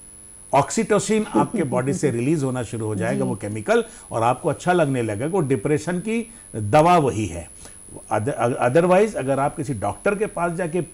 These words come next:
Speaker 1: डिप्रेशन का पिल लेते हैं, आपका डिप्रेशन कभी नहीं जाएगा। कृपया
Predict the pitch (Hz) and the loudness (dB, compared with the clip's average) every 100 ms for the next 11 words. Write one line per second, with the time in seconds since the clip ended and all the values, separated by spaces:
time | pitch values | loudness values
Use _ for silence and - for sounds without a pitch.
0 | 123 107 135 - 165 151 175 160 156 - | -10 -2 -2 0 -2 -2 -4 -2 -2 0
1 | 269 233 147 120 110 143 247 - - 139 | -2 2 0 0 -4 -2 -4 -6 -6 -4
2 | 143 143 123 127 113 123 113 98 120 107 | -2 -2 -2 -4 -6 -8 -6 -6 -6 -4
3 | 104 104 120 160 143 175 180 160 | -6 -6 -4 0 0 2 2 2